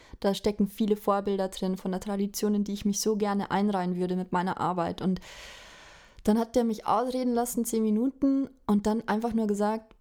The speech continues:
"Okay, ich mach das. Ich verlange wirklich das Vierfache wie du, aber ich mach das, weil ich merke, dass das wirklich ein Herzenswunsch von dir ist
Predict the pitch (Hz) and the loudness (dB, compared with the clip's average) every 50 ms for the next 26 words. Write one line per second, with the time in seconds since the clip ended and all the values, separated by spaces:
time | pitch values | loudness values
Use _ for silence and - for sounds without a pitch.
0 | _ _ _ _ _ _ _ _ _ _ _ _ - 214 208 - 196 180 160 165 | _ _ _ _ _ _ _ _ _ _ _ _ -4 -2 -2 0 -2 -2 -2 -2
1 | 175 - - - - - - _ _ - _ - 190 - 202 185 185 - - - | -4 -8 -14 -20 -20 -20 -20 _ _ -14 _ -6 -2 0 0 0 0 -2 -4 -4
2 | 165 208 - - - _ - - 208 - 226 208 214 214 214 208 233 - 240 226 | -4 -4 -6 -10 -14 _ -4 -4 -2 2 2 2 2 2 2 0 -2 -2 -4 -4
3 | - 226 - - 226 220 - 220 214 220 208 208 202 208 208 196 196 196 190 - | -4 -4 0 0 0 2 2 -2 -2 -2 -2 -2 0 0 0 0 0 -2 -2 0
4 | 202 190 208 - - - 226 240 247 - - - - - _ - 202 202 202 202 | 0 0 -2 -2 -2 -2 -2 -2 -2 -6 -8 -12 -14 -12 _ 0 0 2 2 2
5 | 202 202 202 202 196 - - - - 202 202 202 208 - 196 180 190 190 - - | 2 0 0 -2 -2 -4 -6 -2 0 2 2 2 0 -2 -2 -4 -4 -4 -4 -4
6 | - - - 214 226 233 - 233 - 208 208 214 226 240 - - 240 233 - 233 | -6 -4 0 2 2 2 2 0 -2 0 0 0 0 -2 -2 -4 -4 -4 -2 -4
7 | 233 226 - 220 220 226 220 - 208 226 233 - - - | -4 -2 -2 -2 0 0 0 0 0 -2 -2 -4 -8 -16